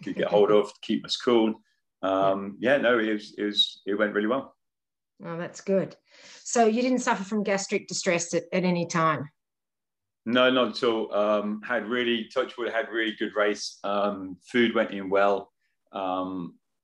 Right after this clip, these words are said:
Speaker 1: yeah, no, I didn't, I didn't suffer with anything really. I had, um, I may have had one or two bouts where the heat got to me a little bit, but
Speaker 2: Mm.
Speaker 1: it was, uh, like, on one loop only. And after that, absolutely fine.
Speaker 2: Yeah. Now, in regards to you eating real food, do you do that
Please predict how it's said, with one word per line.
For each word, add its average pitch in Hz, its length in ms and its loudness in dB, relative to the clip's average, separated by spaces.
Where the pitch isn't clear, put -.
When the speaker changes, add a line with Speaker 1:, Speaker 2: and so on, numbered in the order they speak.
Speaker 1:
yeah, 107 180 2
no, 101 160 2
I 92 80 4
didn't, 95 320 -2
I 95 60 -2
didn't 98 180 0
suffer 95 240 -2
with 92 140 -2
anything 92 340 -2
really. 85 300 -2
I 95 80 0
had, 104 100 4
um, 107 420 6
I 104 60 -2
may 110 220 2
have 104 80 2
had 90 80 -10
one 104 180 0
or 101 80 -4
two 104 260 -4
bouts 101 460 -2
where 95 260 0
the 98 120 -6
heat 107 220 -4
got 101 160 -2
to - 80 -8
me 95 80 -2
a - 40 -2
little 117 380 4
bit, 120 220 2
but 98 300 2
Speaker 2:
Mm. 147 80 -8
Speaker 1:
it 101 100 0
was, - 240 -6
uh, 95 320 2
like, 90 300 -4
on 87 160 -6
one 98 240 2
loop 98 260 0
only. 104 500 2
And 92 120 -4
after 92 260 -4
that, 90 240 0
absolutely - 360 -8
fine. 82 220 -4
Speaker 2:
Yeah. 190 200 -4
Now, 220 140 -2
in 320 140 0
regards 254 380 0
to 214 100 -4
you 196 280 4
eating 185 400 2
real 185 220 4
food, 190 440 0
do 208 80 0
you 214 100 2
do 240 220 2
that 220 220 2